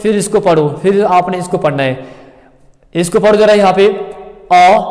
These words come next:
फिर पढ़ो बच्चे इसको आ, यानी कि यहाँ पे बच्चे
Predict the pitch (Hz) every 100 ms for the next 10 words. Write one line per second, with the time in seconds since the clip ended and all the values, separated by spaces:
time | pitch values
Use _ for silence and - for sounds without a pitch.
0 | 180 180 - - - - _ _ _ 190
1 | 196 208 208 208 220 214 - - - 180
2 | 202 202 196 156 139 - 156 175 190 226
3 | 220 165 170 180 196 208 208 202 208